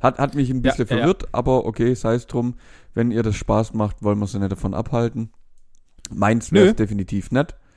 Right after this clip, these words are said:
Speaker 1: Brr.
Speaker 2: Nee.
Speaker 1: Ja.
Speaker 2: Ähm, da fällt mir nämlich passend, passend zu diesem Thema, ähm, und vielen Dank für diesen, für diesen, äh, Gesprächsstoff, Manuel.
Speaker 1: Ja, gerne.
Speaker 2: Passend zu diesem Thema, und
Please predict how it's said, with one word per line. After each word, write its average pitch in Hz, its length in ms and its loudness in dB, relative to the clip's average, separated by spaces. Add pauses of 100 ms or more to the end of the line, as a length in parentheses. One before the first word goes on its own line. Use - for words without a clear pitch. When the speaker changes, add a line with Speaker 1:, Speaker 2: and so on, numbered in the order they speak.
(560)
Speaker 1:
Brr. 123 280 4 (580)
Speaker 2:
Nee. 123 160 0 (920)
Speaker 1:
Ja. 90 240 -4 (120)
Speaker 2:
Ähm, 160 340 2 (380)
da 143 160 4
fällt 185 240 2
mir 170 60 -2
nämlich 147 180 -2
passend, 208 400 2
passend 214 260 2
zu 165 80 -6
diesem 151 200 -4
Thema, 143 520 0
ähm, 123 380 -2
und 123 260 -6
vielen 165 200 -4
Dank 143 160 -2
für 139 80 -2
diesen, 117 400 -4
für - 120 -4
diesen, 113 440 -2 (160)
äh, 110 180 -2
Gesprächsstoff, 127 400 -4
Manuel. 104 280 -4 (140)
Speaker 1:
Ja, 98 200 0
gerne. 98 200 -2
Speaker 2:
Passend 190 200 4
zu 147 60 -2
diesem 143 180 -2
Thema, 156 340 4
und 127 340 -4